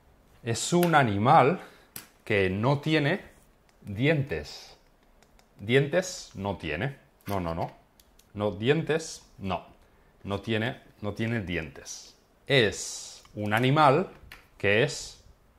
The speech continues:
feo. Es feo. Es feo. Ujú. No es guapo. Ujú. No. Es un animal feo. Y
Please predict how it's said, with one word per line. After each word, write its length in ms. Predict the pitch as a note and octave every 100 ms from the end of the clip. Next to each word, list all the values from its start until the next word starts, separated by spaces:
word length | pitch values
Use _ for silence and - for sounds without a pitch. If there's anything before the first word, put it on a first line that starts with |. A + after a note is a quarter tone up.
| _ _ _ - -
feo. 320 | A#2+ E2+ D2 - - - - _ _ _ _ _ _ _ _ _ _ _ _ _ _ _ - - _ _ _ _ _
Es 240 | A2+ -
feo. 380 | - A2+ E2+ C#2 - _ _ _ _
Es 380 | G2 G2+ - -
feo. 420 | - A#2 E2 D2+ -
Ujú. 260 | G2 G2 C#3 - _ _ -
No 180 | A#2
es 420 | B2+ D3 - - - _ _ _ - - _
guapo. 600 | G2 G#2+ A2 F#2+ F#2+ - - - -
Ujú. 340 | F#2+ F2 A#2+ -
No. 200 | F#2 D2+ - _ -
Es 140 | -
un 60 | A2+
animal 400 | G#2+ G#2 A2 - - - - _ _ _
feo. 360 | - G#2+ D2 - - _ _ _
Y 320 | F3+ E3+ F#3